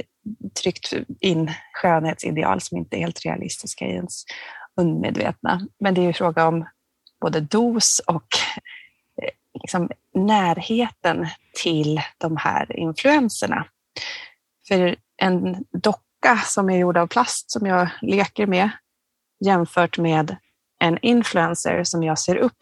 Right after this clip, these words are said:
till, som jag dessutom kan interagera med, som kanske dessutom är i min ålder eller bara ett par år äldre, som jag skulle kunna bli om jag bara anstränger mig lite mer, eller om jag bara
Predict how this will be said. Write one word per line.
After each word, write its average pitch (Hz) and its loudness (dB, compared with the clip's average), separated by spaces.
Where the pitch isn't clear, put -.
till, 175 0
som 165 -2
jag 147 0
dessutom 160 -6
kan - -8
interagera 175 0
med, 180 -2
som 190 0
kanske 214 2
dessutom 165 0
är 156 2
i 156 2
min 156 0
ålder 247 2
eller 190 0
bara 175 2
ett 175 -2
par 165 2
år 160 0
äldre, 233 0
som 185 -2
jag 247 4
skulle 220 2
kunna 185 0
bli 208 0
om 190 2
jag 240 4
bara 175 4
anstränger 262 2
mig 233 6
lite 190 -2
mer, 156 0
eller 160 2
om 175 2
jag 233 4
bara 190 4